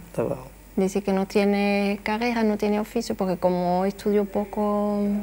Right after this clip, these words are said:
Speaker 2: el colegio, que sí, sería como, mm, primario,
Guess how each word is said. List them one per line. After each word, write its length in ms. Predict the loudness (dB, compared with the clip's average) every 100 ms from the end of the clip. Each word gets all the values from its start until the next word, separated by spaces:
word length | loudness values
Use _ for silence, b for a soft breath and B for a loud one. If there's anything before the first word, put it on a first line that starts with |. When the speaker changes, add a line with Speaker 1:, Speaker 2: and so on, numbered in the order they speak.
| -2
Speaker 2:
el 200 | -2 -2
colegio, 420 | 2 2 2 0 -4
que 100 | -4
sí, 300 | 0 2 0
sería 360 | -2 0 0
como, 240 | 2 0 0 -2
mm, 280 | -2 0 -2 -4 -6
primario, 560 | 2 4 4 2 0